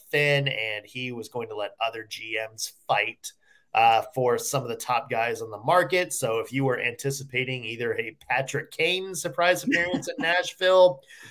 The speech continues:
Speaker 1: uh, or a Dmitry Orlov anchored blue line or Tyler Bertuzzi up front, yeah, yeah, prob-, probably not going to happen.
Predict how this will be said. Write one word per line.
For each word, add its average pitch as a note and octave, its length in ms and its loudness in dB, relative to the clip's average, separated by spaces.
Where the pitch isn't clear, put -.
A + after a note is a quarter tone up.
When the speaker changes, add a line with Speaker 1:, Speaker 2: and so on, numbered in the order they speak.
Speaker 1:
uh, A2 360 6
or C#3+ 240 8
a B2 240 2
Dmitry C3+ 680 -2
Orlov C#3+ 720 4
anchored C#3 380 2
blue C#3 220 0
line C#3 500 2
or B2+ 80 0
Tyler C#3+ 420 2
Bertuzzi C#3+ 480 0
up C#3+ 160 -4
front, C#3+ 420 -2
yeah, G#4 420 -4
yeah, E4 140 0
prob-, C#4 380 0
probably C4+ 320 6
not D#3 260 0
going A2 180 -2
to G2 60 -12
happen. - 460 -8